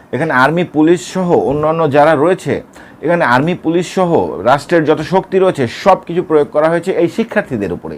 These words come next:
আগের যে শেখ হাসিনার স্বৈরাচারের যে কৌশলগুলো টিকে থাকার জন্য, সেই কৌশলের পুনরাবৃত্তি কিন্তু এই সচিবালয় হতেও কিন্তু দেখা গিয়েছে। আমি এটি জোর গলায় বলছি। এখানে, এ, যে, আহ, বর্তমানে ছাত্রলীগ যেহেতু নিষিদ্ধ করেছে, সেই ছাত্রলীগ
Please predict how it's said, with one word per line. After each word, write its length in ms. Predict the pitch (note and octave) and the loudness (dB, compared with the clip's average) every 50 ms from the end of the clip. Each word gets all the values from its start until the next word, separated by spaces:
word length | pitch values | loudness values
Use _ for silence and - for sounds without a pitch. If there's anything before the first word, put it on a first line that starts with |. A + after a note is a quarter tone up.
| - _ | -12 _
আগের 360 | - C3 D#3+ E3+ G3 G3+ F#3 | -4 -2 0 0 0 0 0
যে 200 | F3 G3+ G#3 G3+ | 2 2 2 2
শেখ 220 | E3+ - - F#3 E3+ | 0 -2 -6 -4 -4
হাসিনার 320 | F#3+ F#3 F#3 G3 F#3+ F#3+ F3 | -4 -4 -4 -2 -2 -4 -4
স্বৈরাচারের 640 | - - E3 E3+ E3+ F3 E3+ E3+ F3 E3+ E3+ F3 D3+ | -4 -2 0 2 2 2 2 2 0 0 0 0 0
যে 120 | B2+ F#3 F3 | 0 -2 0
কৌশলগুলো 640 | - F3 F3+ F#3+ F3 F#3+ G3+ G3+ F#3+ F3+ F3+ D#3 C3+ | 4 4 4 4 4 2 0 0 2 2 4 2 2
টিকে 280 | C3 - G3 E3 G3+ | 2 0 -2 0 0
থাকার 300 | F3+ F3+ F#3+ F#3+ F#3+ F3+ | 0 0 0 0 0 0
জন্য, 280 | D3 D#3 C3+ G#2 E2+ D2+ - - - - - - | 0 -2 -2 -2 -4 -8 -12 -16 -20 -20 -10 -2
সেই 160 | - G#3+ A3+ F#3 | 0 0 2 2
কৌশলের 440 | - G3+ G#3 - G3+ G#3 G#3 G3+ F#3 - | 4 2 2 2 2 2 2 2 2 0
পুনরাবৃত্তি 640 | - F3 F#3 G3 G3 G3+ G3 E3+ F3 G#3+ E3+ - G3 F3 | -2 0 2 2 4 2 2 0 0 -2 -2 -4 -4 -4
কিন্তু 200 | G3+ G3+ F3+ F#3+ | -2 2 2 2
এই 60 | F#3+ | 2
সচিবালয় 560 | F#3 - F#3 E3+ G3 F3+ F#3+ F#3 F#3 F3 E3+ | 0 -2 -4 -4 -2 2 4 4 6 6 4
হতেও 240 | D#3 D#3+ - E3+ D#3 | 2 0 0 -2 -2
কিন্তু 200 | D3 C#3 A#2 G2+ | -2 -2 -2 -2
দেখা 200 | G2 F2+ F2+ F#2+ | -4 -4 -4 -6
গিয়েছে। 280 | F#2 F2+ E2+ E2 - F2 - - - - - | -8 -8 -8 -10 -12 -14 -16 -16 -16 -8 -4
আমি 180 | C3 D#3+ F3 | -2 -2 0
এটি 100 | E3 - | 0 0
জোর 260 | D3+ A2+ D3+ F#3 F3+ | 2 4 4 4 4
গলায় 260 | E3 E3 D3 C3 A2+ G2+ | 4 4 4 4 4 2
বলছি। 360 | F#2 G2 F2 - - E2+ C#2+ - - - - - - | -2 -6 -8 -10 -14 -18 -18 -20 -20 -20 -18 -10 -8
এখানে, 320 | B2 B2+ E3 F#3+ F#3+ E3 C3 B2+ | -4 -2 -2 0 0 0 0 -2
এ, 260 | A2 G#2+ A#2 A#2+ B2+ | -2 0 0 0 2
যে, 220 | A#2 C3+ C#3+ D3 C#3+ | 4 4 4 4 4
আহ, 360 | A#2 B2+ B2+ B2+ B2 A#2 A#2 | 4 4 2 2 2 2 2
বর্তমানে 520 | B2+ D3 D3+ - F#3 F#3 F#3+ F#3 F#3+ F#3+ F3 - - - | 2 0 0 0 0 0 0 2 0 -2 -4 -6 -10 -16
ছাত্রলীগ 540 | - - D#3+ F3 E3 - F3 F#3+ F#3+ F#3 F3 D#3+ | -6 -4 -4 -4 -2 -2 -2 0 0 0 0 0
যেহেতু 220 | F#3 G3 F3 F#3 | 0 0 0 0
নিষিদ্ধ 300 | E3 D3+ C#3+ F#3 E3+ D#3+ | -2 -2 -2 -2 0 2
করেছে, 340 | G3+ E3+ F#3 F3+ D#3+ - A2 | 2 2 2 0 0 -2 -4
সেই 160 | G2+ C3 D3 C#3+ - - - | -2 -2 -4 -4 -6 -8 -4
ছাত্রলীগ 480 | - F3+ F3+ - - F3+ F#3+ F#3+ F#3 | -4 -4 -4 -4 -2 0 0 0 0